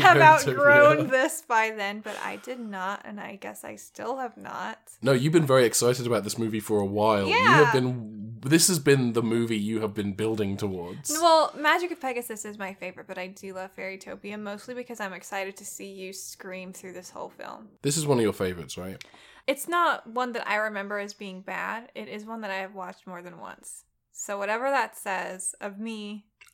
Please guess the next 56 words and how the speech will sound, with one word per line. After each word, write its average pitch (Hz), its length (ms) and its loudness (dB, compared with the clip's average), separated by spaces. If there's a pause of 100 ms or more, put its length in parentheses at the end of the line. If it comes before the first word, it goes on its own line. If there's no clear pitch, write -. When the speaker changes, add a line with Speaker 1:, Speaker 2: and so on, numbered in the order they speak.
(100)
Speaker 2:
I, 214 220 0 (100)
I 165 80 -4
thought 226 240 2
you've 220 160 -4
watched 185 260 -2
all 156 200 -4
of 143 120 -8
them 104 120 -8
more 101 180 -4
than 98 160 -6
once. 85 240 -12
We 107 80 -4
Speaker 1:
Some 311 220 4
Speaker 2:
did 403 80 4
Speaker 1:
of 403 80 2
them, 415 180 2
I 269 140 2
mean, 330 180 -2
the 311 80 2
later 285 380 0
ones 311 320 -4
where 220 100 -8
they 202 140 -6
start 196 260 -8
to 214 60 -20
get 202 340 -10
really 208 540 -10 (240)
difficult, 302 760 -6 (140)
Speaker 2:
<laughs> - 140 0
Speaker 1:
I'll 190 260 8
watch 156 300 6
once 170 340 4
and 214 140 2
be 214 100 -8
like, 196 140 -4
"I 196 100 0
had 220 300 -4
that 208 160 -2
experience," 185 920 -12
and 190 140 -10
then 180 160 -12
never 160 260 -10
again. - 480 -14
Speaker 2:
I 170 120 4
was 180 180 0
trying 214 380 -2
to 226 100 -4
think 156 300 -2
of, 131 340 0 (220)
I 131 60 -2
was 139 180 -2
thinking 165 320 2
about 120 400 2
Barbie 113 320 2
in 110 100 -2
the 101 240 -2